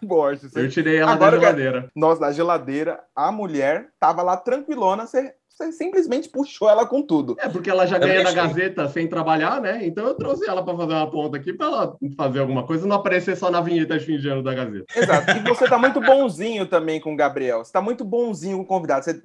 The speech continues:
Speaker 1: não vem dar de Jimmy Fallon aqui, não. Muito bonzinho, então vou ter que fazer o, o cara ruim. O que que o Tadeu Schmidt, Gabriel,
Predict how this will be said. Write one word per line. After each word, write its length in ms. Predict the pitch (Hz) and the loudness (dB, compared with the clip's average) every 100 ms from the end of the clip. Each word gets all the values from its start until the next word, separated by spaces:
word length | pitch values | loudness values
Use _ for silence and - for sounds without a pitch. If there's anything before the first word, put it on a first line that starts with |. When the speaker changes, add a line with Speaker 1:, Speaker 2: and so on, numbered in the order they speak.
| 143 | -10
Speaker 1:
não 160 | 202 | -2
vem 200 | 196 302 | 2 2
dar 140 | 262 262 | 4 2
de 140 | 214 | 2
Jimmy 220 | 202 220 | -4 -4
Fallon 480 | 190 - 175 170 160 | -6 0 4 4 4
aqui, 240 | 147 143 165 | 4 2 0
não. 180 | 156 | 0
Muito 460 | 160 175 285 330 330 | 0 0 0 -2 0
bonzinho, 460 | 196 196 165 156 226 | 0 0 -2 -4 -4
então 140 | 233 | -2
vou 100 | 226 | 0
ter 100 | 233 | -2
que 80 | - | 2
fazer 280 | 208 190 196 | 2 2 2
o, 280 | 190 175 - _ - | 2 2 -4 _ 0
o 480 | 180 175 160 147 147 | 2 2 0 -6 -4
cara 260 | 208 190 196 | 0 0 0
ruim. 280 | 160 131 131 _ _ | -4 -10 -14 _ _
O 40 | - | -6
que 140 | 349 | -4
que 120 | 494 | 4
o 500 | 427 247 202 175 160 - | 6 6 6 4 2 2
Tadeu 360 | 185 156 214 | 2 4 2
Schmidt, 600 | - 151 143 170 127 110 | 2 -4 -2 -2 -4 -8
Gabriel, 540 | 107 110 107 101 110 | -4 -4 -2 -4 -6